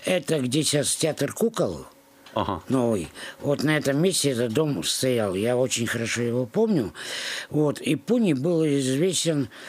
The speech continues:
Speaker 1: ну, как прекрасный дантист. И то же самое, когда проходила национализация, ему, э,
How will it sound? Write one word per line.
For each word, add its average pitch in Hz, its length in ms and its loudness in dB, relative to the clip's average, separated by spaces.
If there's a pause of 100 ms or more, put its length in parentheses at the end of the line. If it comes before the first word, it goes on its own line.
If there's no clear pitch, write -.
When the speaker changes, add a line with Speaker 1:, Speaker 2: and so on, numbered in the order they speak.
(280)
Speaker 1:
ну, 147 380 -2
как 170 260 -2 (240)
прекрасный 135 600 0
дантист. 143 580 2 (420)
И 196 160 2
то 208 220 4
же 151 180 4
самое, 143 440 2
когда 135 340 2 (320)
проходила 143 480 2
национализация, 143 1040 2 (460)
ему, 165 460 4 (120)
э, 127 340 0